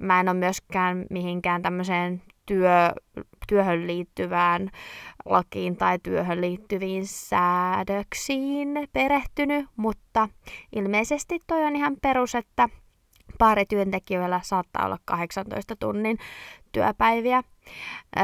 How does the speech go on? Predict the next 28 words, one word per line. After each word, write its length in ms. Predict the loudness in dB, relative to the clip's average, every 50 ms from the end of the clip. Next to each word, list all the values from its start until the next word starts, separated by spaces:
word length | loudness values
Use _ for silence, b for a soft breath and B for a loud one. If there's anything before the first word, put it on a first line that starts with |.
| 4 4 4 2 0 -4 _ -4
no 100 | -2 -2
sitten 600 | 0 -2 -4 -2 0 0 0 2 0 0 -2 -4 -2 0
toinen 580 | 2 2 4 4 2 2 2 0 0 -2 -4 -8 -10 -10 -6 -6 -6 -6 -8 -8 -6
jätkä, 340 | -4 -4 -4 -2 -4 -4 -2
kenen 280 | 0 0 0 0 0
kanssa 320 | 2 0 0 0 -2 -2 0
mä 160 | 2 4 4
olin 260 | 4 2 0 -2 -4
treffeillä, 600 | -2 -2 -2 -2 -2 -2 -2 0 2 4 4 4
oli 120 | 4 2
joku 200 | 0 -2 -2 -4 -6 -8 _ _ -8
Tinderi, 480 | -6 -4 -4 -2 0 0 0 2 2
että 260 | 0 0 0 _ -4 -4
me 120 | -4 -4
sovittiin, 600 | -2 -2 -2 -2 -4 -6 -8 _ -6 -4 -2 -2
että 200 | -2 -2 -4 -6
mennään 380 | -6 -6 -4 -2 -2 -2 -2 -2
niinku 300 | -4 -4 -4 -6 -6 -8 -10 -10
ravintolaan 720 | -6 -2 0 0 2 2 0 0 0 2 4 4 4 4 2
tai 160 | 2 0 -2
semmoiseen 340 | -2 -6 -8 -6 -8 -8 -6
kahvilaan 580 | -6 -6 -6 -6 -8 -8 -6 -4 -4 -4 -4
tai 180 | -4 -6 -6 -6
baariin, 420 | -4 -4 -4 -4 -4 -6 -6 -8
mikä 200 | -10 -8 -8 -6
se 100 | -4 -4
nyt 140 | -4 -4 -4
oli, 200 | -4 -4 -4 -4